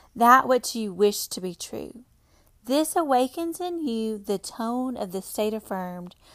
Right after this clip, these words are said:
which in turn realizes itself in you and in the one of whom it is affirmed. Give, and ye shall receive.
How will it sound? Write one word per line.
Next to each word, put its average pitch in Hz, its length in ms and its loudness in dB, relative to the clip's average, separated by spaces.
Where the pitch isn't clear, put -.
which 214 220 -2
in 196 120 -4
turn 247 340 -4
realizes 220 600 0
itself 185 540 -4
in 196 180 -8
you 196 540 -6
and 247 160 2
in 302 280 2
the 311 120 4
one 233 380 0
of 196 160 -2
whom 208 280 -4
it 185 120 -4
is 190 180 -2
affirmed. 185 680 -10
Give, 180 500 0
and 190 160 -4
ye 180 120 -6
shall 180 320 -6
receive. 180 600 -12